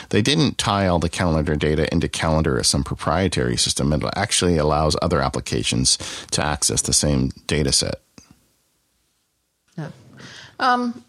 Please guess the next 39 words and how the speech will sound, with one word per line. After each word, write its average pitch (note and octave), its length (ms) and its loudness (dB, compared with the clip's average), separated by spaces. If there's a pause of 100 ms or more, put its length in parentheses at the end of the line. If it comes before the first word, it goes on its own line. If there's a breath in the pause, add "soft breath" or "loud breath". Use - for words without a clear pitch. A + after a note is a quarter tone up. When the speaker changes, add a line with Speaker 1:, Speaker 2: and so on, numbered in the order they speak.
(260)
Speaker 2:
but B3 160 0
I F4 100 2
think A4+ 160 0
that's F#4 160 0
probably A3 460 0
my, E3 320 0
my F3 260 -2
biggest E3+ 360 0
negative C#3+ 380 -4
with, - 240 -8
with D3+ 160 -6
BusyCal C#3+ 460 -6
is C#3+ 120 -6
not C#3+ 120 -4
having D3 220 -8
the D3+ 80 -8
travel - 300 -8
time - 240 -10
built - 200 -12
in. - 140 -12 (180)
Speaker 1:
Yeah. - 80 -2 (240)
And B2+ 120 2
see, - 100 2
to D3+ 160 2
me, F#3+ 220 6
it's - 180 2
just - 220 4
really G2 260 6
a D#2+ 60 4
question F2 360 0
of D2+ 80 0
money. - 440 0 (100)
If, F#2 300 0
if G2+ 200 0 (160)
I A2+ 120 0
think - 200 -2
it's G2+ 220 4
just - 220 2
superior. - 760 2